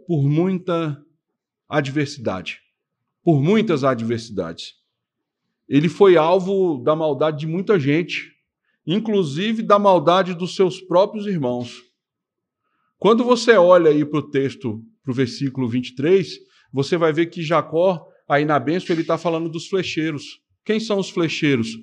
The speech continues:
São as pessoas que tentaram maldade contra José. Então, José,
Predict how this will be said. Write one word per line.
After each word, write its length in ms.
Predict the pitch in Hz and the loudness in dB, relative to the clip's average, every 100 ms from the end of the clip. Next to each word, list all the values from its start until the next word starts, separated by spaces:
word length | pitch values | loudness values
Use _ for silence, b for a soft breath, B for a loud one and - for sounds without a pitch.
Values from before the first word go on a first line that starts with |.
| B B | B B
São 220 | - 156 | -6 -4
as 100 | 160 | -2
pessoas 520 | 156 156 - 160 165 - | -2 -6 -4 -4 -6 -6
que 120 | 165 | -8
tentaram 540 | - 143 - 135 143 | -6 -6 -4 -4 -4
maldade 600 | 135 123 107 117 123 113 | -4 -4 -2 -4 -4 -6
contra 280 | 113 113 113 | -8 -8 -6
José. 460 | 101 92 90 85 - _ _ _ _ _ _ _ _ _ _ _ _ _ _ _ _ _ _ _ _ _ _ _ _ _ _ _ _ _ _ | -10 -8 -8 -8 -12 _ _ _ _ _ _ _ _ _ _ _ _ _ _ _ _ _ _ _ _ _ _ _ _ _ _ _ _ _ _
Então, 240 | 147 147 | -2 0
José, 720 | 139 120 127 147 160 - _ | 0 0 2 2 -2 -10 _